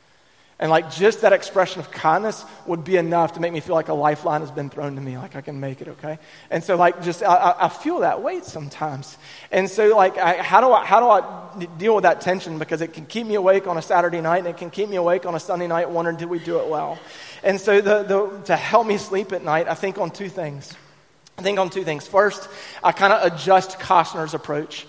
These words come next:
<laughs> And, uh, I kinda adjust Costner's approach from swimming well in the moments to, "God, help me to love well today.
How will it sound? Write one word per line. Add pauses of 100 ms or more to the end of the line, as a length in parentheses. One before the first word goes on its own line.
(140)
<laughs>
And,
uh, (260)
I
kinda
adjust
Costner's
approach (160)
from
swimming
well
in
the
moments
to, (600)
"God,
help
me
to
love
well
today.